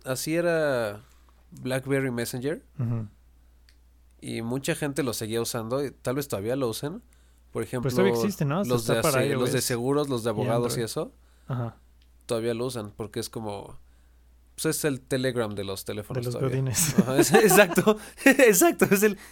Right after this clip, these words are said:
Speaker 1: el Telegram godines.
Speaker 2: <laughs> Sí, yo personalmente creo que ya estoy tratando de cambiarme a Telegram para eventualmente soñar con borrar WhatsApp.
Speaker 1: Sí, es que sí, a mí me está gustando más últimamente.
Speaker 2: Sí, porque
Speaker 1: Y ya lo
Speaker 2: además
Speaker 1: uso más.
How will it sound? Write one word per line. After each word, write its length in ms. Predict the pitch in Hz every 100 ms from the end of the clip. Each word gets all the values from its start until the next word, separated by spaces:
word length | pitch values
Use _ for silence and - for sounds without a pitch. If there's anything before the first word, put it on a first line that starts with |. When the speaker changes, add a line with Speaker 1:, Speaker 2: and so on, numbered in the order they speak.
| -
Speaker 1:
el 160 | 170
Telegram 420 | 147 175 165 160 131
godines. 440 | 127 131 117 147 208 -
Speaker 2:
<laughs> 280 | 277 339 - - - - _ _ _ - - - -
Sí, 160 | - 156
yo 160 | 170
personalmente 680 | 180 190 160 151 151 151 170
creo 180 | 160 147
que 100 | 147
ya 60 | 131
estoy 200 | - 143
tratando 400 | 160 147 147 151
de 80 | 131
cambiarme 520 | 123 120 123 131 123
a 140 | 107
Telegram 480 | 104 123 123 131 139
para 320 | 156 123 113 110 _ - -
eventualmente 880 | 127 123 143 139 143 139 147 151
soñar 500 | 139 131 127 131 139
con 300 | - 120 117
borrar 260 | 113 117 113
WhatsApp. 360 | 113 104 82 - - _ _ _ _
Speaker 1:
Sí, 220 | - - -
es 140 | 165
que 100 | -
sí, 260 | 190 196 156
a 80 |
mí 160 | 147 180
me 80 | 190
está 180 | 185 180
gustando 380 | 170 170 165
más 220 | 151 151 -
últimamente. 540 | 139 143 123 123 -
Speaker 2:
Sí, 220 | - 113
porque 200 | 110 120
Speaker 1:
Y 20 |
ya 60 | 135 147
lo 40 |
Speaker 2:
además 100 | 151
Speaker 1:
uso 160 | 143 143
más. 300 | 120 120